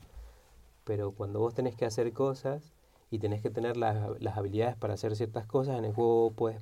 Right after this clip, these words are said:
ponerlas en funcionamiento y ver si efectivamente se dan. Em, entonces a veces uno puede aprender en filosofía cosas o en psicología cosas y quisiera testearlas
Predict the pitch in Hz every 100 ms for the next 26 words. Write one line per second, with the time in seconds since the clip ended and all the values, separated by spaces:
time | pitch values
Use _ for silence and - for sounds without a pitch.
0 | - - 110 107 107 107 107 110 - _
1 | _ 110 107 107 110 95 113 120 107 107
2 | 101 110 107 104 104 - 110 107 101 104
3 | 107 113 107 - - - - - - -
4 | 113 107 107 113 120 - _ _ - -
5 | - - - - - - 104 117 117 117
6 | 127 120 123 131 123 117 117 123 123 -
7 | 117 104 113 104 110 110 127 120 113 107
8 | 131 131 131 123 107 107 110 110 110 101
9 | 120 117 110 139 139 160 170 175 - 120
10 | 107 104 101 107 113 - - _ _ _
11 | - 110 117 113 110 110 117 117 113 117
12 | 139